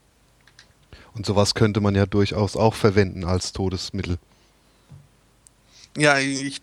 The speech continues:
Speaker 2: überleg mir auch grad, bei jeder Operation, wo man unter Vollnarkose steht, muss man vorher unterschreiben, dass man sich bewusst ist,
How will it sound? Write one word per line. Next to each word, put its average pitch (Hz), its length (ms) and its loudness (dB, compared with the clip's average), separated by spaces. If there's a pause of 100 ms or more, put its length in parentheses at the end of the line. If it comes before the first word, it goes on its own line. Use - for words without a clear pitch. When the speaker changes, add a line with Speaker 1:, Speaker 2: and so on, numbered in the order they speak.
Speaker 2:
überleg 131 520 -2
mir 135 140 0
auch 165 140 2
grad, - 280 -4
bei 123 140 2
jeder 123 580 -2
Operation, 131 680 -2
wo 123 100 0
man 120 120 2
unter 123 180 -2
Vollnarkose 127 640 0
steht, - 320 -10
muss 117 180 -6
man 117 320 -2
vorher 120 300 2
unterschreiben, 117 800 0
dass 113 200 -6
man 117 120 -4
sich 117 240 -8
bewusst 120 400 -6
ist, 120 300 -4